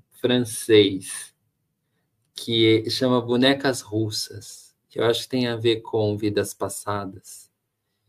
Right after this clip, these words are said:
em que também tem essa coisa de será que é esse? <laughs> Será que é essa pessoa ou não? Vai ter,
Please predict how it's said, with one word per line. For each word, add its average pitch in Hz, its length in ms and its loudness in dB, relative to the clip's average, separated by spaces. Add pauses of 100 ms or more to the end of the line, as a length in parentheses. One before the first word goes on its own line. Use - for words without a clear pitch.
(400)
em 110 280 -4
que 104 720 -2
também 131 420 6
tem 131 240 4
essa 127 200 0
coisa 120 500 4
de 113 120 -4
será 135 340 4
que 123 180 -2
é 113 60 2
esse? - 580 -2 (640)
<laughs> 208 400 -4
Será 147 540 6
que 147 260 0
é 156 100 6
essa 170 220 0
pessoa 143 680 6
ou 147 220 6
não? 120 300 0
Vai 117 140 4
ter, - 440 2